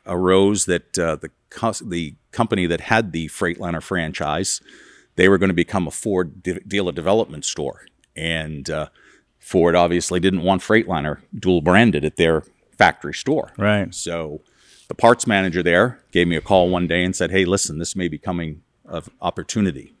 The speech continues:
Speaker 1: And we did a lot of parts business with them on the independent repair side. And that's where it all began. Nineteen ninety, uh, we became a parts and service dealer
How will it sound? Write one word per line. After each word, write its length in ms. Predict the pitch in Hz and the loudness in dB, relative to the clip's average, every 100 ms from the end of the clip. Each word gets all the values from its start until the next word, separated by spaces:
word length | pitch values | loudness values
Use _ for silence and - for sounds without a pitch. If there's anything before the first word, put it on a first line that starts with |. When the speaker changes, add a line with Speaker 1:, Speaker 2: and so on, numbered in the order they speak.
| - | -14
Speaker 1:
And 280 | 87 80 78 | -10 -8 -4
we 120 | 87 | -2
did 140 | 87 | -2
a 40 | 82 | 0
lot 160 | 82 | -2
of 60 | - | 0
parts 280 | - 123 - | 2 2 0
business 380 | 82 82 76 - | -8 -6 -8 -8
with 140 | 76 | -10
them 220 | 76 85 _ _ | -12 -12 _ _
on 140 | 92 82 | -6 -2
the 140 | 87 | 0
independent 480 | 82 - 98 80 - | 0 -2 -4 -4 -6
repair 380 | 87 - 113 98 | -10 2 2 2
side. 340 | - 62 - - _ - - - - _ _ _ _ _ | -4 -8 -12 -20 _ -20 -20 -20 -20 _ _ _ _ _
And 240 | - 104 95 | 4 6 6
that's 200 | 104 - | 0 4
where 160 | 120 | 6
it 40 | 131 | 6
all 100 | 131 | 6
began. 460 | 127 123 143 - - - | 6 4 2 -2 -12 -2
Nineteen 460 | 95 110 - 110 101 | 0 2 2 4 6
ninety, 440 | 110 127 131 143 - - | 6 8 8 6 0 -10
uh, 480 | - 92 85 80 69 - - - | 0 2 2 2 -2 -8 -20 -12
we 180 | 82 107 | 0 2
became 360 | 104 92 110 85 | 2 0 0 -2
a 40 | |
parts 360 | - 110 110 87 | 0 0 0 -4
and 100 | 76 | -4
service 380 | - 98 113 | -2 -2 -2
dealer 400 | - 107 123 143 | -2 0 0 -2